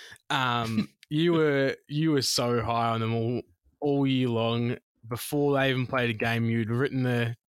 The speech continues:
Speaker 1: the season off and they were winning the championship. And to see it all come crumbling down as dramatically as it did, for me, it was just poetry in motion for the most part.
Speaker 2: You would think that their leader, Kawhi Leonard,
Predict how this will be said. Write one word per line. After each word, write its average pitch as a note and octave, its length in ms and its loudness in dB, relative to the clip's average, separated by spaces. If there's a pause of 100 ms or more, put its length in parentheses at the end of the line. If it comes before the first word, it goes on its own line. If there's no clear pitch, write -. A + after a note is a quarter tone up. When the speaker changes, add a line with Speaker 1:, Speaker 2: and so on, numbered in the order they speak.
(120)
Speaker 1:
the A#2+ 100 -8 (160)
season B2+ 400 0
off A#2+ 180 0
and A#2+ 100 0
they A#2+ 100 0
were B2 80 0
winning B2 240 0
the A#2 60 -2
championship. A2 640 -4 (880)
And A2 400 -4 (120)
to C#3 120 -2
see C3 200 0
it B2+ 80 0
all B2+ 200 0
come A#2+ 240 -4
crumbling A#2+ 440 -2
down G#2+ 480 -2 (100)
as G#2+ 540 -2 (360)
dramatically A#2+ 580 0
as A#2 120 0
it G2 100 -6
did, A2 320 -4 (400)
for C#3 120 0
me, C3 220 2
it A#2 100 -2
was A2 160 -6
just - 280 -2
poetry A#2 420 -2
in G#2+ 100 0
motion G#2+ 400 -2
for A#2 120 -4
the A2+ 80 0
most G2+ 260 -2
part. A2+ 280 -4 (840)
Speaker 2:
You G3 140 -4
would A3 120 -4
think A#3+ 320 -2
that F3+ 320 -2
their D3+ 420 -2
leader, D3 540 -2
Kawhi B2+ 480 -4
Leonard, B2 400 -6